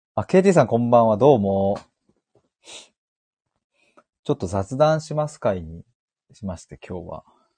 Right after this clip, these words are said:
ここ最近というか、も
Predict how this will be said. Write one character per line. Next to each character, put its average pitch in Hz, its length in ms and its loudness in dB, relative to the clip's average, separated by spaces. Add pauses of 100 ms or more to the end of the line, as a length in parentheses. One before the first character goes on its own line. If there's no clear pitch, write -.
(3250)
こ 139 100 -2
こ 156 80 2
最 156 320 -2
近 151 280 -8
と 151 160 -4
い 147 40 -2
う 135 80 -6
か、 98 100 -6
も 117 520 -4